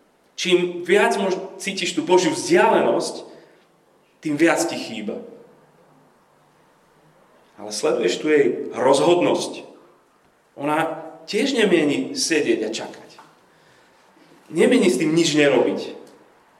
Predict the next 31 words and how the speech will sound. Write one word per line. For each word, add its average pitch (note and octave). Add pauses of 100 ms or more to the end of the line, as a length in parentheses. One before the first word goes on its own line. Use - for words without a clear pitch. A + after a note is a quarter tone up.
Je -
pripravená G3+
bojovať E3+
za A#2+
blízkosť C#3+
s -
ním. G#2+ (1500)
Je C3+
všetko, A3 (160)
len D3+
nie D#3
je B2+
apatická B2+
a A2
pasívna. G2+ (560)
Nečaká D#3+
do B2
rána. -
Prevráti E3
mesto E3+
hore E3
nohami, C#3+ (280)
len G3
aby E3+
ho D3
našla. -
I A3+
hneď. - (720)
A A#2
v B2+
noci. C#4